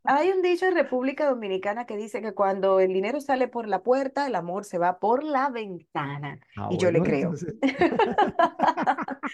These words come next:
Speaker 1: Y yo lo creo, Santiago.
Speaker 2: Bueno, señores,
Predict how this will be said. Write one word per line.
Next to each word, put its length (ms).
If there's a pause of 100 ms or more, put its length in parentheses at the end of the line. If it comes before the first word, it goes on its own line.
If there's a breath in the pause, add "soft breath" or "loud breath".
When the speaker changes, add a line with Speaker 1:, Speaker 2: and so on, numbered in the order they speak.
(140 loud breath)
Speaker 1:
Y 260
yo 200
lo 200
creo, 400
Santiago. 760 (360)
Speaker 2:
Bueno, 600
señores, 480